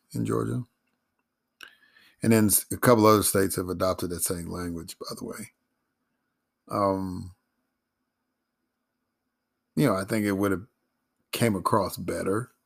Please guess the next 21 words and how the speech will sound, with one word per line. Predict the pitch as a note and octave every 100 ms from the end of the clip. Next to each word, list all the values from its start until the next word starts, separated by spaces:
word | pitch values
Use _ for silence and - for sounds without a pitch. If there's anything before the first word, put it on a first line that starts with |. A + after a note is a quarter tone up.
| _ _ _ _ _ _ _ _ _ _ _ _ _ -
and | G#2 F#2+ F#2 F#2 F#2 F#2 F2+ F2 F2+
would | F#2
not | E2+ F#2 F#2 F2+ - _
put | - A2+ F#2+
certain | - - A2 G#2 F#2+ F#2 F2 F2 - _ _ _ _ -
entities | G#2 G2 F#2+ F2 F#2 F2+ F2
like | - -
churches | - G#2+ G2 G2+ F#2 F2+ F#2 - - - _ _ _ _ -
or | F2
anybody | F#2 F2+ F2 F2+
else | F2 F2 - - -
into | - F2+ F2 - F2+
question, | - - F#2 - F#2 F2
like, | F2 E2+ - _ -
"So | - E2+ E2+
can | - - -
we | F#2
give | F#2+ G2+ G2 A2 G#2+
water | G#2 B2+ -
to | D#2
people?" | D#3 E3+ - F3+